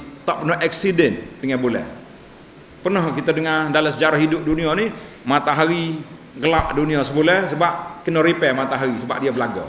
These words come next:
Ada? Matahari punah ke? Kalau bah punah banyak kali dah. Kereta api belaga ada.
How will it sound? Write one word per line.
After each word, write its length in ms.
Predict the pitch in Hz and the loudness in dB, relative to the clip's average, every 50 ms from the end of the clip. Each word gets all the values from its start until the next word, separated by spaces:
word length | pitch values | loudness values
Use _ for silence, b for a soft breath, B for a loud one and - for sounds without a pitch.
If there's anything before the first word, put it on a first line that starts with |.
| - - | -10 -12
Ada? 160 | - 110 87 - - - - - - - - - - - - - - - - - - - - - - - - - - | -10 -10 -10 -10 -12 -18 -20 -20 -20 -20 -20 -20 -20 -20 -20 -20 -20 -20 -20 -20 -20 -20 -20 -20 -20 -20 -18 -12 -6
Matahari 400 | 120 131 123 151 147 165 160 147 | -4 -2 0 2 2 4 2 4
punah 280 | 160 165 180 180 175 135 | 4 2 2 2 2 0
ke? 140 | 123 135 156 165 - - - - - - - - - - - - - - - - - - - - - - - - - - - - - - - - - - 113 | 0 -2 -4 -4 -6 -12 -14 -16 -18 -20 -20 -20 -20 -20 -20 -20 -20 -20 -20 -20 -20 -20 -20 -20 -20 -20 -20 -20 -20 -20 -20 -20 -20 -20 -20 -18 -10 -4 -2
Kalau 160 | 117 120 120 | 0 0 0
bah 180 | 123 120 123 - - | 2 0 0 0 0
punah 240 | 123 135 151 156 131 | -2 -2 0 0 0
banyak 180 | 131 131 135 | 0 0 0
kali 240 | 131 156 165 156 160 | 0 0 2 2 2
dah. 140 | 139 - - - - - - - - - - - - | 0 -2 -4 -6 -14 -18 -18 -20 -20 -20 -20 -10 -4
Kereta 400 | - 117 113 - 123 123 117 120 | -2 -2 0 0 0 0 0 0
api 160 | 120 120 120 | -2 -2 -4
belaga 340 | 117 127 120 120 120 123 120 107 | -2 -2 -2 -2 0 0 0 0
ada. 200 | 104 117 143 131 | 0 2 2 2